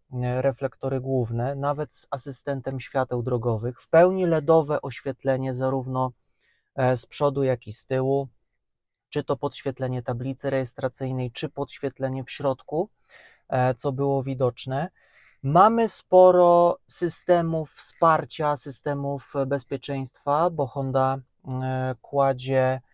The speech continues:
e, dosyć spory nacisk, między innymi właśnie na bezpieczeństwo. W tym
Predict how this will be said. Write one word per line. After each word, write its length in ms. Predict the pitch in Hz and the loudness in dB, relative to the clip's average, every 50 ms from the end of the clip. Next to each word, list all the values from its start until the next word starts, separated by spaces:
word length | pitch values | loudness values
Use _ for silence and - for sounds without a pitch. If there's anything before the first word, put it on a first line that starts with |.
| _ _ - - - - - - - | _ _ -14 -12 -10 -10 -10 -8 -4
e, 580 | 131 127 127 127 127 127 127 127 127 127 123 127 | -2 -2 0 0 0 0 -2 -2 -2 -2 -4 -2
dosyć 420 | 127 - 170 170 - 220 175 - | -2 0 0 0 0 -4 -6 -6
spory 380 | - - - 185 180 160 135 123 | -10 -4 0 2 2 2 2 -2
nacisk, 540 | 120 113 110 113 - - 127 127 - - 131 | -4 -4 -6 -6 -10 -12 -12 -12 -12 -12 -10
między 320 | 127 127 127 123 123 127 | -8 -8 -8 -6 -6 -6
innymi 360 | 127 127 131 131 127 127 123 | -6 -6 -6 -6 -6 -6 -4
właśnie 340 | 117 127 123 120 - 127 123 | -4 -4 -4 -6 -8 -10 -8
na 120 | 123 123 | -6 -6
bezpieczeństwo. 920 | 117 127 - - - 131 - - 120 113 107 - - - - 120 - 277 - - - - - - - - - - - | -6 -6 -8 -8 -10 -12 -8 -8 -8 -8 -8 -10 -10 -4 0 0 0 0 -2 -8 -20 -20 -20 -20 -20 -20 -20 -20 -20
W 100 | - - | -20 -2
tym 460 | - 294 294 247 202 202 220 254 | 4 10 10 12 12 10 8 0